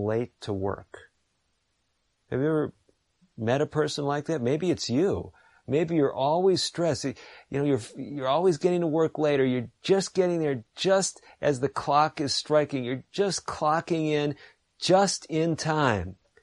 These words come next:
And it's stressing you because it feels like you're rushing, you're, you're driving fast, you're,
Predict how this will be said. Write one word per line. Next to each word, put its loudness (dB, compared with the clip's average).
And 0
it's -2
stressing 2
you 0
because -2
it 0
feels -2
like -2
you're 0
rushing, 0
you're, 0
you're -2
driving 2
fast, 2
you're, 0